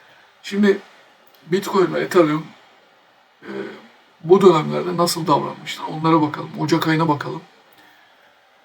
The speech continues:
Ocak ayına denk gelen, e,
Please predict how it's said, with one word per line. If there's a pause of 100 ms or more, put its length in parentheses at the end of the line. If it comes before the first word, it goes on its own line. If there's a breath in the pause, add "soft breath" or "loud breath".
(880)
Ocak
ayına (120)
denk
gelen,
e,